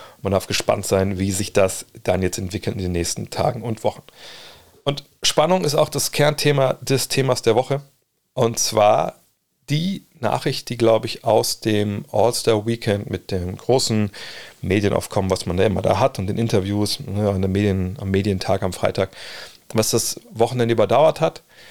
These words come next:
dreht sich um, man möchte fast sagen, na klar, die L A Lakers. Warum? Na klar, ja, Drama scheint ja diese Saison irgendwie der, ja, Mittelname, äh, zweite Vorname der, der Lakers zu sein. L A Drama Lakers.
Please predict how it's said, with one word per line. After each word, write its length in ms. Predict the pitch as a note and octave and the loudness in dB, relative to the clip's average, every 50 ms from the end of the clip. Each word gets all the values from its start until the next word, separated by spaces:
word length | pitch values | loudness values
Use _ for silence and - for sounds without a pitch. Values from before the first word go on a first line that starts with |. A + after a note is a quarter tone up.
| - - - - | -20 -20 -20 -10
dreht 260 | - G#2 G#2+ B2+ C3 - | -2 0 0 0 0 -2
sich 220 | C#3 A#2 - - | -4 -4 0 2
um, 300 | A#2 A2 A#2+ A#2+ A#2+ - - - _ _ _ _ _ _ _ _ _ _ | 2 2 2 0 -4 -6 -12 -20 _ _ _ _ _ _ _ _ _ _
man 160 | - F#2 F#2 | -10 -8 -6
möchte 200 | F#2+ F#2 - - | -6 -6 -6 -4
fast 240 | - - G#2 - - | -2 -2 0 0 2
sagen, 260 | - F#2+ F#2+ G2+ G2 F#2+ | 2 2 2 2 0 -2
na 100 | F#2+ F2+ | -2 -2
klar, 400 | - - - G2 G#2 G#2+ - - | 0 0 2 2 2 0 -4 -8
die 220 | - G#2 G#2+ G#2+ A2 | -8 -4 0 2 2
L 120 | G2 G2 | 2 2
A 40 | G#2 | 0
Lakers. 560 | G#2+ G#2+ - - - - - - - - - - _ _ _ | 0 0 -2 -2 -2 -6 -6 -6 -6 -6 -8 -10 _ _ _
Warum? 320 | - G#2 F#2+ F#2 A#2+ B2+ | -2 0 2 2 2 2
Na 140 | B2 A2 G2+ | 2 0 0
klar, 400 | - - - G2 G#2+ B2+ B2+ - - - - - - - - - - - _ _ _ _ _ _ _ _ _ _ _ _ _ _ _ _ _ | 0 2 2 4 4 2 0 -4 -10 -20 -18 -16 -16 -16 -18 -20 -20 -20 _ _ _ _ _ _ _ _ _ _ _ _ _ _ _ _ _
ja, 160 | A2 F#2+ F#2+ | -4 -2 0
Drama 420 | F#2+ G#2 F#2+ G2 G#2+ A2 G#2+ G#2+ - | 2 2 2 4 4 2 2 0 0
scheint 200 | - - G#2+ G#2+ | -2 -2 0 0
ja 60 | G2+ | 0
diese 180 | G2 G#2 A2 G#2 | 0 0 0 0
Saison 320 | F#2+ F#2+ G2+ G2+ G2+ - | 2 2 2 2 0 -2
irgendwie 420 | - G#2+ G2+ G2 F#2+ F#2+ G2 F#2+ G2 - _ - - - | -2 -2 -2 0 0 0 0 -2 -4 -8 _ -20 -10 -4
der, 400 | - G2+ G2 F#2 F#2+ F#2+ F#2 F2 - - - _ - - | 0 0 2 2 2 0 -2 -6 -8 -14 -20 _ -14 -10
ja, 160 | - F2+ E2+ - - - - | -8 -8 -8 -10 -14 -20 -16
Mittelname, 720 | - - - - A#2+ G#2+ G#2 G2+ G2+ G2+ G#2 G#2+ G#2+ G2+ - _ _ _ _ | -6 -4 0 0 2 2 2 2 2 2 0 -2 -4 -4 -8 _ _ _ _
äh, 160 | - G#2+ B2 B2+ | -12 -10 -10 -2
zweite 240 | - - G#2 G2 | 0 0 0 0
Vorname 460 | - - - G#2 G2+ G2+ G2+ F#2+ F#2+ F#2+ | 0 0 0 2 2 2 2 2 0 0
der, 260 | - G#2+ G2+ G2 G2 | 0 0 2 2 2
der 100 | G2+ F#2+ | 2 2
Lakers 360 | F#2 F#2+ - G#2 F#2 - - | 2 2 0 0 -2 -2 -2
zu 60 | G2 | -2
sein. 360 | F#2 G#2+ G2 G2 F#2+ F#2+ - | -2 0 0 0 0 -2 -2
L 180 | - G#2 G2 F#2 | -2 0 0 2
A 160 | F2+ F#2 G2 | 2 2 0
Drama 360 | F#2+ - G#2+ G2 G2+ G2+ G2+ | 0 2 0 0 2 0 -2
Lakers. 460 | F#2+ F#2+ F#2+ G2 - - G#2 - - | 0 2 2 2 4 2 0 0 -2